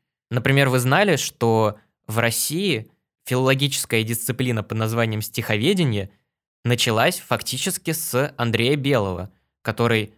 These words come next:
написал настоящий научный, по сути своей, трактат о Медном всаднике Пушкина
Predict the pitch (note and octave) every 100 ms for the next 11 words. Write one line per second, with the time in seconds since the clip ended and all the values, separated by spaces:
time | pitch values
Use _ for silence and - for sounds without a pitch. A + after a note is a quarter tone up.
0 | - A2+ - C3 D3+ C3 - A2 D3+ D#3
1 | C#3 A#2+ G#2+ G#2+ D3+ - C#3+ C3+ C3 -
2 | A#2 A2+ B2+ - - A2 G#2+ A2 G#2 -
3 | B2 E3 - _ _ _ _ _ A2+ B2
4 | B2+ B2 A#2 A#2+ - A#2 A#2 A#2 A2 G#2+
5 | G#2 - _ _ A#2+ C#3 - D#3+ D3